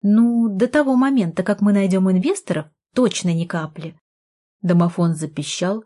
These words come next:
и они скрылись в подъезде. Я смотрел на закрывшуюся дверь, нервы рвало, в груди горело, голову словно сдавило. "В топку Волкова!"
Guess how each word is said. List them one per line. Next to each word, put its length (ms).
и 120
они 180
скрылись 460
в 80
подъезде. 720
Я 160
смотрел 440
на 120
закрывшуюся 800
дверь, 420
нервы 540
рвало, 540
в 120
груди 360
горело, 580
голову 640
словно 560
сдавило. 680
"В 240
топку 500
Волкова!" 760